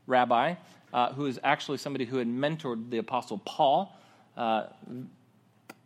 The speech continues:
is a teacher of the law, and he was held in honor by all the people. He stood up and gave orders to put the men outside for a little. "Send the guys out of the room. Let's talk." Let's talk.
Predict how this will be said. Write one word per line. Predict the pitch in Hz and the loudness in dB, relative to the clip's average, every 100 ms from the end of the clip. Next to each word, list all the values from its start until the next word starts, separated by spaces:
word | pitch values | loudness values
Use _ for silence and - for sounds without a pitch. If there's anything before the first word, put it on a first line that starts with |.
| _ - | _ -8
is | 127 143 | -6 -2
a | 131 | -4
teacher | 123 202 196 143 | -2 -2 0 0
of | 151 | 0
the | 143 | 2
law, | 120 117 117 127 | 4 6 6 2
and | - 113 | -6 -6
he | 117 | -4
was | 110 101 | -4 0
held | 180 190 | 2 2
in | 170 | 2
honor | 98 135 127 | 0 0 0
by | 120 120 | 2 2
all | - 175 | 4 0
the | 160 | 0
people. | 160 139 127 | -6 -6 -6
He | - 123 | -6 -10
stood | - 170 151 | -8 -2 2
up | 139 135 | 2 0
and | 120 | -4
gave | 127 120 117 - - - _ | -2 -2 -4 -8 -20 -20 _
orders | - 131 120 117 - | 0 2 2 -2 -6
to | - | -14
put | 117 147 143 | -6 -6 -4
the | |
men | 131 123 120 110 | -2 0 -2 0
outside | 117 - - 104 98 | 0 0 0 0 0
for | 95 | -8
a | |
little. | 90 82 - | -8 -10 -12
"Send | - 190 | -4 -2
the | 160 | 2
guys | 131 117 | 2 2
out | 113 | 0
of | 98 | -2
the | 95 | -8
room. | 87 71 - - | -12 -16 -20 -8
Let's | 120 - | -8 -6
talk." | 113 80 - - _ _ _ _ _ _ _ - - - _ _ _ | -8 -8 -8 -20 _ _ _ _ _ _ _ -18 -18 -18 _ _ _
Let's | - 117 - | -8 -8 -8
talk. | - - - - - | -18 -14 -14 -14 -20